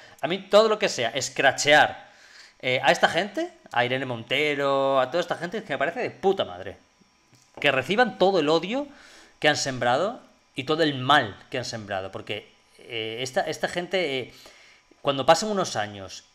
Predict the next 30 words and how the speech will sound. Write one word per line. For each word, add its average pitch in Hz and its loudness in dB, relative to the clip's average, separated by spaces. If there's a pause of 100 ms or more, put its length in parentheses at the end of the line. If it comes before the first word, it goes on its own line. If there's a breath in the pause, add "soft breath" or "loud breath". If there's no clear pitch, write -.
(160)
y 131 -8
echemos 151 -6
la 165 0
vista 156 -2
atrás, 98 -8 (1200 soft breath)
viendo 135 -4
lo 107 -8
que 156 4
han 190 2
provocado, 139 2 (400)
todo 185 2
el 170 4
mal 131 2 (140)
que 160 4
han 147 0
hecho 147 -4 (1300 soft breath)
la 147 0
izquierda 139 0
en 131 0
este 127 -6
país, 107 -2 (1200 soft breath)
pues 120 -4
yo 147 2
lo 190 2
dije 175 -4
el 165 2
otro 143 -2
día 120 2
en 104 -8
Twitter. 127 -2